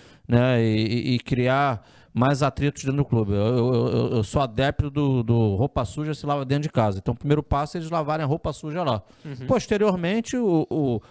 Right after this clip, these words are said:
Speaker 1: o veredito que se chegar, se tomar, é, a ação devida e necessária, pra que a, a, as coisas não voltem a acontecer de uma maneira errada. Se a, se a ação for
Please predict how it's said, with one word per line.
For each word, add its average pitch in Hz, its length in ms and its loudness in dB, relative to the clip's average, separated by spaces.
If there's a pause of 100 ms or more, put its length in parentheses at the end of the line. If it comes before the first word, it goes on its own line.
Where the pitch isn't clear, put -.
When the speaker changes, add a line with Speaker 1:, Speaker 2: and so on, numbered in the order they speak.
(120)
Speaker 1:
o 123 100 -2
veredito 147 600 2
que - 80 -10
se - 80 -4
chegar, 147 400 0
se - 160 -8
tomar, 139 480 0 (420)
é, 107 720 2
a 113 200 0
ação 127 680 -2
devida 131 800 0
e 123 120 -8
necessária, 170 800 0 (680)
pra 151 100 2
que 165 240 2
a, 160 120 4
a, 135 340 0
as 117 100 -2
coisas 139 360 0
não 160 100 -2
voltem 131 300 -4
a - 20 -12
acontecer 143 420 -8
de 143 80 -8
uma 143 100 -6
maneira 147 240 0
errada. 120 300 0
Se 156 220 -2
a, 139 160 0 (240)
se - 180 -2
a 143 100 2
ação 147 340 -2
for 135 420 -2